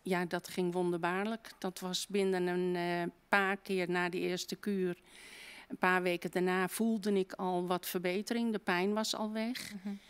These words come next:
Speaker 1: Eigenlijk na, na één ku-, twee kuren was de pijn weg. En gedurende de jaren dat ik het kreeg, waren er steeds meer, eh, tumorweefsels, eh, weg.
Speaker 2: En heeft u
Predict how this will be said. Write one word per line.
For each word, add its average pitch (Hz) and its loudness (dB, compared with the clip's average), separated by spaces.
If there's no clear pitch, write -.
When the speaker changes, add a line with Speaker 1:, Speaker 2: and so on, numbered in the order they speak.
Speaker 1:
Eigenlijk 185 -2
na, 175 -2
na 175 -4
één 175 2
ku-, - -6
twee 202 0
kuren 156 -4
was 175 -8
de - -12
pijn 180 0
weg. - -10
En 196 0
gedurende 170 0
de 180 -2
jaren 175 2
dat 165 -4
ik - -10
het - -10
kreeg, 175 -2
waren 165 -2
er 170 -6
steeds - -4
meer, 202 0
eh, 202 -2
tumorweefsels, 185 2
eh, 175 0
weg. - -4
Speaker 2:
En 226 0
heeft 247 2
u 240 2